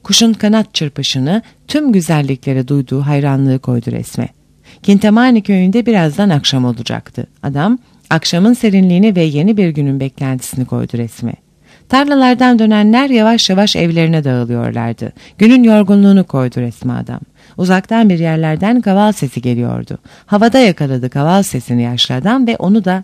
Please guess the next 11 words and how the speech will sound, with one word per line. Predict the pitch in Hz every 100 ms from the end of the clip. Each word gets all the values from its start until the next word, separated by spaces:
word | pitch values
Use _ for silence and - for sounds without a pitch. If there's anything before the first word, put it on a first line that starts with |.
| -
resme | 143 - 131
ekledi. | 117 - 117 - - _ _ _ _ _ _ _
Kaval | 233 254 311
sesine | 269 247 220 220 262 - _
çocuk | 240 240 262
kahkahaları | - 220 - 214 202 190 180
karışıyordu. | - 127 117 - 123 120 113 110 - _ _
Gülümsedi | 196 202 202 202 214
yaşlı | 156 135 -
adam | 127 127 220 269 - _ 185
ve | 202